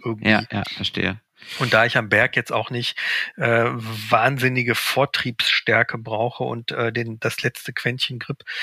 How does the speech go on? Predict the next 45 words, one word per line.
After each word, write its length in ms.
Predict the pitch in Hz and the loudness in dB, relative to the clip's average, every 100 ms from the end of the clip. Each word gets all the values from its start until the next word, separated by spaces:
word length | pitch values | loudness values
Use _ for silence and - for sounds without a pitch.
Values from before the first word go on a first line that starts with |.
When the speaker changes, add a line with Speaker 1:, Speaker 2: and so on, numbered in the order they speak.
| - - | -4 -4
Speaker 1:
ist 120 | 127 120 | -4 -2
es 100 | - | -2
für 140 | 127 | 0
mich 260 | 123 117 131 | 0 0 2
eher 260 | 120 117 | 4 2
wichtig, 320 | 117 - 117 | 0 -2 -4
dass 220 | - 113 - | -2 -2 0
das, 340 | 113 - - 120 | -2 -4 -8 -6
dass 160 | 117 - | -4 -2
der 120 | 110 | -2
Hinterreifen 580 | 123 123 113 120 - 127 | 0 2 2 2 -2 -8
im, 300 | 123 120 127 | -8 -6 -8
im 220 | 117 117 | -8 0
Downhill 440 | 113 120 131 127 | 2 4 2 0
oder 160 | - 117 | 0 0
beim 220 | 113 110 | 0 -2
Runterfahren 580 | 117 127 127 - 123 120 | -4 0 0 2 0 2
keinen 260 | 117 117 113 | 2 2 0
Stress 420 | - 127 151 - | 2 2 2 2
macht. 260 | 156 - - - - - | 2 2 -4 -2 0 0
Da 100 | 117 | 0
finde 240 | - 151 147 | 2 2 2
ich 60 | |
sogar 220 | - 127 113 | 2 2 4
fast 420 | - 139 - - - | 4 2 0 -12 -4
anstrengend, 640 | 123 151 - 135 123 120 | 0 0 2 2 0 0
wenn 100 | 117 | 2
der 80 | 117 | 0
f-, 200 | - - | 0 -6
zu 160 | - 127 | -6 -4
viel 260 | - 160 | 0 0
Grip 280 | 127 113 - | 2 -4 -2
hat, 240 | 117 - | -4 0
weil 100 | 117 | 2
dann 160 | 117 117 | 2 0
kann 180 | - 123 | 0 0
ich 240 | 120 - - | -2 -8 -8
die 100 | 120 | -8
Kurven 300 | - 127 131 | -4 -4 -4
nicht 200 | 120 - | -4 -4
so 80 | 120 | -2
ausfahren, 480 | 120 120 - 113 110 | -2 -4 -2 -2 -2
wie 60 | |
ich 180 | 107 - | -8 -2
will. 240 | 123 151 | 0 0